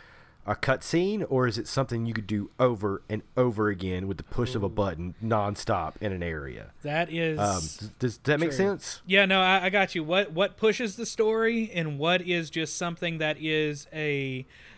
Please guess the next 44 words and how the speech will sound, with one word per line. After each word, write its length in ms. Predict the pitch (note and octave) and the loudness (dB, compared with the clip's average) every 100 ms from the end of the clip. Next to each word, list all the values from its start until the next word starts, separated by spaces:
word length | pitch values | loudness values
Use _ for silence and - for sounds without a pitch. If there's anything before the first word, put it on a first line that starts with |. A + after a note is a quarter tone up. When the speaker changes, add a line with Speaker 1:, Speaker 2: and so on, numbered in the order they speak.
| - - | -20 -10
Speaker 2:
an 160 | D#3+ D3+ - | -6 -6 -4
act 400 | D#3 D#3+ E3+ - | 2 4 2 0
of 160 | F3+ D3 | -4 -4
violence 840 | C3+ D3+ D3+ D3+ C#3+ C#3 - - - - - - - - - | -2 0 0 0 -2 -4 -6 -10 -12 -20 -20 -20 -20 -16 -2
for 260 | F3 E3+ D#3+ | 2 2 2
the 100 | D3+ | 0
sake 240 | E3 D3+ | 2 4
Speaker 1:
Just 200 | C#3+ B2+ | 4 4
Speaker 2:
of 80 | C3+ | 4
Speaker 1:
to 60 | C3 | 2
do 60 | |
it. 20 | A#2+ | 0
Speaker 2:
violence? 480 | G#2+ - - - - - - _ _ - | -4 -8 -10 -10 -12 -20 -20 _ _ -8
Yeah, 280 | D#3+ B2+ G#2+ - | -4 -4 -4 -6
and 180 | E3 D#3 | -6 -2
then, 240 | D#3+ D3+ - - - | -2 -2 -4 -4 -6
Speaker 1:
<laughs> 300 | - - - | -8 -14 -8
Speaker 2:
you 100 | D#3 | -4
know, 80 | D3+ | -4
you 160 | D3 D3 | -2 0
gotta 200 | F3 E3 | 2 2
think 300 | G3 F3+ E3+ | -2 -2 -2
of 140 | D3+ | -4
the 80 | D3 | -4
fact 320 | E3 D3 - | -2 -2 -2
that, 220 | D3+ C#3+ - | -4 -4 -8
you 100 | E3 | -8
know, 80 | D3 | -4
we've 200 | C#3+ C3+ | -4 -4
talked 240 | D3+ B2+ C#3 | -6 -8 -8
about 160 | B2+ | -8
this 160 | C#3+ - | -8 0
too. 220 | G#3+ F#3+ - - - D3 | 2 0 -2 -20 -18 -4
Games 480 | D#3 D#3+ E3 E3 - | 2 2 2 -2 -4
do 540 | D3+ D3+ D3+ D3+ D3 D3 | -2 -2 -2 -4 -6 -4
release 420 | D#3 D#3 C#3+ C#3 C3+ | -2 -2 -4 -10 -6
dopamine 720 | D3+ D#3+ F3+ E3 D#3 D3 C#3+ C#3+ | -4 -4 -4 -4 -4 -2 -4 -4
and 160 | C#3 | -4
they 140 | C#3 C3+ | -2 -2
reward 580 | C#3 C3+ D3 E3+ D#3+ | -2 -2 -2 -2 -2
you 140 | D3+ D3 | -4 -6
for 180 | D#3+ C#3+ | -6 -6
certain 480 | D#3 C3+ - C3+ | -4 -6 -8 -12
activities. 840 | B2 - - F3 D3+ G#2+ E2+ - | -10 -8 -4 -2 -2 -8 -12 -12